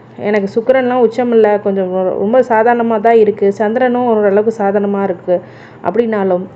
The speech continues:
வெளிநாட்டு பயணம் செய்து படிக்கக்கூடிய யோக பலன், பார்ட் டைம் ஜாப் பண்றது, ஃபுல் டைம் ஜாப் சில பேர்த்துக்கு கிடைக்கிற விஷயங்கள்லாம் இந்த சந்திர திசையில அமையும். சந்திர திசை அப்பா அம்மாவை விட்டு பிரியக்கூடிய சில பேருக்கு அந்த வருத்தங்களை கொடுக்கும்.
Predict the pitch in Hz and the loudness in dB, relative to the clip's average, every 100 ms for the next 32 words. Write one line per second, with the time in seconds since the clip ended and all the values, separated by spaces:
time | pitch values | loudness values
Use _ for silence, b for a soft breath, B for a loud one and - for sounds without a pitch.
0 | - 202 233 320 320 262 247 220 214 214 | -4 2 2 2 0 0 0 0 0 0
1 | 208 202 208 190 190 190 190 214 233 254 | -2 -4 -4 -2 -2 -4 -2 -2 -2 -4
2 | 214 202 190 185 180 180 175 165 175 214 | -2 0 0 0 -2 -2 -2 -4 -4 -2
3 | 247 247 254 208 202 190 196 175 175 170 | -2 -2 -6 -4 -6 -6 -8 -10 -10 -10
4 | 165 B B B - - 277 277 269 240 | -12 B B B -14 -4 -2 0 -2 0
5 | 214 202 196 202 196 180 185 185 185 180 | 0 0 -2 -2 -4 -4 -4 -6 -6 -6
6 | 180 180 170 - 196 185 175 202 196 202 | -4 -4 -6 -4 -6 -4 -6 -6 -6 -6
7 | 190 202 185 175 190 180 180 175 180 - | -4 -4 -4 -8 -8 -6 -6 -6 -8 -10
8 | B B B B - 233 294 330 269 269 | B B B B -2 0 0 -2 -4 -2
9 | 269 196 - 262 262 247 220 208 233 240 | 0 0 -2 -4 -2 0 0 2 0 -2
10 | 240 269 269 226 214 208 208 202 220 220 | 0 0 0 0 0 2 0 2 0 0
11 | 254 240 214 185 196 208 233 214 202 202 | 0 0 2 0 0 0 -2 0 0 0
12 | 196 - | -2 -4